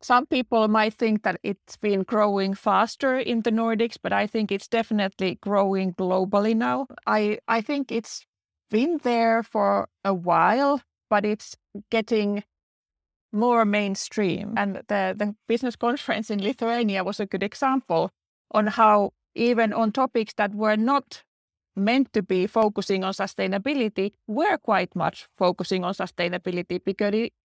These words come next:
because it is such a big thing about running a business these days. It is vitally important to the investors. I, I keep saying that my new best friend is our head of investor relations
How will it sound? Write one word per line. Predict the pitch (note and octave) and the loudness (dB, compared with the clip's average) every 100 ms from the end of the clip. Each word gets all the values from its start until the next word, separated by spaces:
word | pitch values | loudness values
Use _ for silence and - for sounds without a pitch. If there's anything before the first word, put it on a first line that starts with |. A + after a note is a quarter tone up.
| - | -6
because | G#3+ A3 A#3 | -2 -2 -2
it | G#3+ | -2
is | B3+ D#4 | -2 -2
such | A3+ G#3+ - | -2 -2 -4
a | G3 | -2
big | G#3 - | -2 -4
thing | - B3+ G3+ G3 _ _ _ G3+ | -2 0 0 -6 _ _ _ -8
about | F#3 F#3+ G3 | 0 0 2
running | G3+ F#3+ F#3+ | 0 0 -2
a | F#3 | -2
business | G#3 G#3+ F3 - | -4 -4 -10 -8
these | - F3+ | -10 -10
days. | - - - - _ _ _ _ _ - | -10 -8 -8 -12 _ _ _ _ _ -6
It | G#3 | 0
is | G#3 - - - | 0 -2 -14 -4
vitally | G#3+ A#3+ - C4+ A3 | 0 0 0 0 0
important | F#3+ - F3+ E3 E3 - | -2 -2 -4 -4 -8 -6
to | E3+ | -4
the | E3 | -4
investors. | E3+ - F3+ - F#3+ A3 | -6 -6 -6 -6 -6 -2
I, | F#3 - | -2 0
I | F#3+ | -4
keep | - F3 | -4 -8
saying | - A3 A3 | -4 -2 -2
that | G3 | -2
my | F#3+ F3+ | -2 -4
new | E3+ E3+ | -4 -4
best | F#3 - | -4 -2
friend | C4 B3+ | -2 0
is | A3+ G#3+ | -2 0
our | F#3+ | 0
head | G3+ F#3+ | 0 -2
of | F3 | -2
investor | E3+ D3+ - - | -4 -4 -6 -8
relations | - - - - - | -8 -8 -8 -10 -12